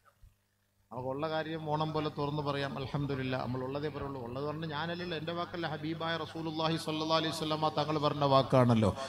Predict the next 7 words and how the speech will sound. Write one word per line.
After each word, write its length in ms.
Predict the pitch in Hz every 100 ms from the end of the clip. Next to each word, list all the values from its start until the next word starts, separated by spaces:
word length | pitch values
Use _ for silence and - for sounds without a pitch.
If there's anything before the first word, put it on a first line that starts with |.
| -
അത് 160 | 127 139
ഈ 60 |
ഉമ്മത്ത് 300 | 143 147 151
കേൾക്കണമല്ലോ. 560 | 143 143 143 143 139 123
ഇല്ല, 120 | 143
താഹാക്ക 500 | 156 151 160 160 165 160 _ - - - _ _ 147
പറയണ്ടേ? 320 | 160 165